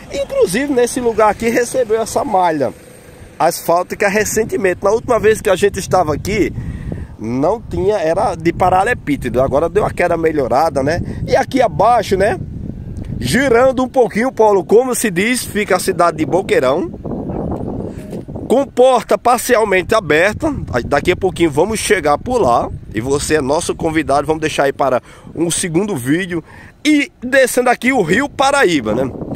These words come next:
Essa água a qual está passando, está circulando, está sendo liberada ali, está chegando, sabe aonde? Na barragem de Acauã, lá no município de Itatuba, que hoje tá recebendo essa,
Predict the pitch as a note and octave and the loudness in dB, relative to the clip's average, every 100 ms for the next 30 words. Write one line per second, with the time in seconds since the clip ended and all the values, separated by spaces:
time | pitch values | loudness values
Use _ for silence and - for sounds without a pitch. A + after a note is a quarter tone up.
0 | - - A#2+ D3+ A3 G#3 G3+ G3 G3+ F#3 | -10 -2 0 2 2 2 4 2 4 2
1 | - G3+ G3 G#3 - F3 D#3+ E3 - F3+ | 2 0 2 0 2 2 2 0 0 -2
2 | - G3+ G#3 F#3+ F#3 E3+ B2 - - - | -2 -4 0 2 4 2 -2 -6 -10 -8
3 | C#3+ - G#3 G3+ G#3 G#3 G#3 G#3 G3+ F#3+ | -8 -2 0 2 2 2 0 0 2 2
4 | F#3 F3+ F#3 - G3+ - G#3+ G3 F#3+ G#3+ | 2 0 0 0 0 0 0 0 0 0
5 | G#3 G#3 C4 G#3 A#2+ - - - - - | 2 4 4 2 -2 -6 -8 -8 -6 -4
6 | - - A#2+ F#3+ C4+ C#4 F#3+ A#3 B3+ B3+ | -4 -2 2 2 4 2 4 2 2 -2
7 | B3+ - C#4 C#4+ C#4+ C4+ C#4 A3 A#3+ A#3+ | -4 -2 0 0 0 0 4 4 4 4
8 | C#3 - - - - - - - - - | 2 -2 -18 -20 -20 -20 -20 -20 -20 -20
9 | - - A#3 E3 B3+ C4+ C#4 C4 - B3+ | -20 -6 0 2 2 2 0 0 0 -2
10 | G#3+ A#3+ - - D4+ - D4+ D4 - G#3+ | 0 -2 0 0 0 2 2 2 2 0
11 | A3 C5 - C#5 G#4 C#4+ C#4 G3 F3 F#3 | 2 0 2 2 4 6 4 4 0 0
12 | G#3 G3+ G#3 A3 F3 F#3+ F#3+ F#3 - | 2 2 2 2 4 2 2 0 -2